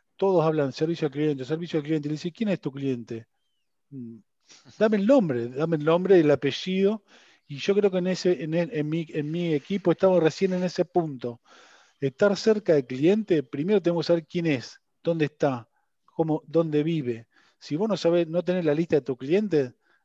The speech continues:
es una frase hecha, <laughs> ¿sí? Entonces, am, estamos empezando con las cosas básicas y es una jornada que es apasionante y que realmente va a hacer que esta empresa realmente sea la mejor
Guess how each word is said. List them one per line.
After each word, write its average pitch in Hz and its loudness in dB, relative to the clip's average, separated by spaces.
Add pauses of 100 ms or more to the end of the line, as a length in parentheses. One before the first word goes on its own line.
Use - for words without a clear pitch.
es 156 -8
una 143 -4
frase 160 -2
hecha, 123 -8
<laughs> - -20
¿sí? 143 -8 (540)
Entonces, 156 -4 (300)
am, 127 -6 (720)
estamos 180 -2
empezando 170 -2
con 151 -2
las 139 -2
cosas 156 -6
básicas 196 -4 (360)
y 156 -6
es 185 2
una 165 -2
jornada 156 -2
que 160 -4
es 165 0
apasionante 165 -4 (340)
y 147 -16
que 175 -4
realmente 185 -2
va 156 2
a 143 -2
hacer 160 -6
que 156 -6
esta 147 -6
empresa 143 -6 (400)
realmente 143 -4
sea 151 -2
la 139 -4
mejor 165 -4